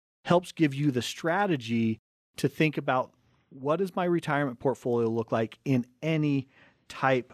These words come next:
of market?" And Tyson, there's this interesting article from The Street that talks about three ways for retirees to protect their portfolios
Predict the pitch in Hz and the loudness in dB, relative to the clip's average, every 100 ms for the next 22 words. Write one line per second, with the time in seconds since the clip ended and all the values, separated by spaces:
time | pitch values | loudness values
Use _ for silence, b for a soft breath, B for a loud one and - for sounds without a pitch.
0 | _ - 113 101 120 127 147 - 104 - | _ -2 -2 -2 -2 2 0 0 -8 -4
1 | 127 120 143 - 160 208 202 165 - 170 | -4 0 0 0 -2 0 0 -4 -2 -4
2 | 165 143 147 131 131 143 143 127 117 - | -2 -2 -2 -2 0 0 0 0 -2 -2
3 | B B B _ - 143 123 - - 220 | B B B _ -2 0 -2 -4 0 2
4 | 190 - 127 160 170 - 156 127 127 - | 2 -2 -2 0 0 0 0 0 0 -4
5 | 208 208 175 165 - 151 131 120 - 175 | -4 -2 0 -2 -2 -2 0 -2 -2 -2
6 | 147 139 160 151 - - 120 - 170 - | 0 2 0 -2 -6 -4 -4 -2 0 0
7 | 127 - 117 - 175 165 123 117 | 0 0 -2 -2 -2 0 0 -2